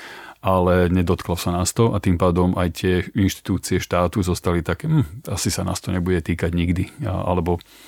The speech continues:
„Uvidíme, keď sa nás to niekedy bude týkať, tak sa na to pozrieme znovu.“ Čiže urobil sa nejaký plán v roku dvetisícosemnásť, ale v zásade bol aj ten nový, ktorý sme začali robiť v tom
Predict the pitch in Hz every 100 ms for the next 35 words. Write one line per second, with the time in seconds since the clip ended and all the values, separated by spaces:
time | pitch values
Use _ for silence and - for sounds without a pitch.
0 | - _ 107 98 98 92 82 - 92 92
1 | 90 95 92 90 87 87 85 - 90 90
2 | - - 90 85 90 - 90 87 85 82
3 | 95 107 123 - - - - - 98 101
4 | 101 92 95 - 92 87 - 95 90 87
5 | - 90 87 - _ - 92 90 90 90
6 | 92 90 90 85 87 80 87 87 - 123
7 | 120 113 - - - 95 90 90 85 87
8 | 85 107 87 85 87 87 87 - - -
9 | - 101 - 101 95 107 90 90 98 101
10 | _ _ - 90 90 92 90 92 101 95
11 | - 87 90 82 85 - -